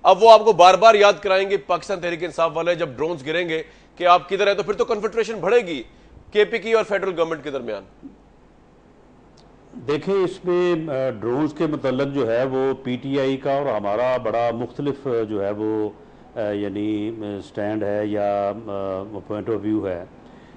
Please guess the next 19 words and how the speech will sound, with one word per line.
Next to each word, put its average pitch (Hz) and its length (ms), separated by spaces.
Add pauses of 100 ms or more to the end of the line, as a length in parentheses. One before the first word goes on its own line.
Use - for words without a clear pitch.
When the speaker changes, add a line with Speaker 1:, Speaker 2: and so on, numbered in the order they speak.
Speaker 2:
इमरान 123 380
खान 160 180
साहब 156 360
ने 151 300
elections 131 520
में, 131 420
अ, - 40 (800)
अपनी 120 340
तकारीर 113 500
में 123 200
कहा 113 320
कि 120 180
हम 117 540
drone 113 360
को 117 180
जो 110 120
है 104 100
वो 110 200
गिराएंगे। 110 540